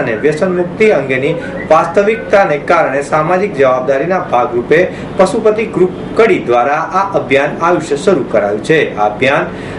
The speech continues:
આયુષ્યમાં મોંના કેન્સર અને વ્યસન મુક્તિ વિશેની જીતુ ક્યારે જાગશે નામની ફિલ્મ દર્શાવવામાં આવે છે, જેમાં તારક મહેતાના સિરિયલના જેઠાલાલ એટલે કે દિલીપ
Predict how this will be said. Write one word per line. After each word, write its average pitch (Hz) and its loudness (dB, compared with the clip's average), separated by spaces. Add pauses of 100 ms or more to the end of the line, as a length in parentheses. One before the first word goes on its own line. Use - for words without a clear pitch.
(140)
આયુષ્યમાં 170 2
મોંના 143 0
કેન્સર 165 0
અને 107 -4
વ્યસન 147 0
મુક્તિ 143 -2
વિશેની 143 -2 (720)
જીતુ 226 0
ક્યારે 147 2
જાગશે 147 -2
નામની 143 0
ફિલ્મ 165 2
દર્શાવવામાં 135 -2
આવે 175 0
છે, - -6
જેમાં 123 -4
તારક 185 0
મહેતાના 131 0
સિરિયલના 131 0
જેઠાલાલ 160 0
એટલે 127 -4
કે 143 2 (880)
દિલીપ 185 2